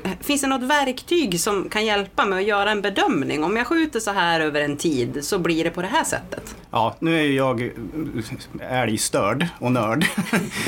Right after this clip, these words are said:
Speaker 2: Eh, men bland det roligaste man kan göra här i livet, det är att leka med vårt system Älgfrode. Eh, det hittar man då på nätet. Man bara söker på Älgfrode.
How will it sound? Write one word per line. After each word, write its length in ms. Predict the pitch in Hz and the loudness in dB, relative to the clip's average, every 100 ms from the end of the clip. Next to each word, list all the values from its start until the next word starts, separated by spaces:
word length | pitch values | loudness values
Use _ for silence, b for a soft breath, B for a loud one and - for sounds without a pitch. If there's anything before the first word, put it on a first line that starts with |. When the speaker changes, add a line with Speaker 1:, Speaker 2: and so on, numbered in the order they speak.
| 240 | -2
Speaker 2:
Eh, 240 | 226 147 147 | 0 2 2
men 300 | 160 165 160 143 | 2 2 2 0
bland 300 | 143 196 175 | 0 2 2
det 60 | |
roligaste 560 | 147 160 139 156 147 139 | 2 2 2 2 2 2
man 120 | 127 | 2
kan 120 | 131 | 2
göra 200 | 131 120 | 2 2
här 160 | 123 127 | 2 2
i 60 | 117 | 2
livet, 380 | 113 107 107 | 2 2 0
det 80 | 160 | 2
är 40 | 151 | 2
att 80 | |
leka 340 | 143 131 - 131 | 4 2 0 0
med 140 | 127 | 0
vårt 220 | 117 113 | 0 -2
system 460 | - 120 - 104 110 | -2 -2 0 0 0
Älgfrode. 920 | 156 156 120 113 - 202 180 95 107 175 - B B B B B B | 0 0 0 -2 0 0 0 0 -2 -2 -10 B B B B B B
Eh, 300 | 113 110 110 113 | -2 2 2 0
det 160 | 135 190 | 0 2
hittar 400 | 185 - 147 143 | 2 0 -2 2
man 280 | 143 139 | 2 2
då 240 | 123 117 120 | 0 0 0
på 160 | - | 0
nätet. 580 | 113 107 - 208 214 - | 2 2 0 -2 -2 -2
Man 140 | 160 127 | -2 0
bara 180 | 123 | 2
söker 480 | 135 - 123 131 - | 2 2 2 2 -2
på 100 | 143 | -2
Älgfrode. 840 | 143 143 107 - 160 190 185 202 | 0 0 0 0 0 0 0 0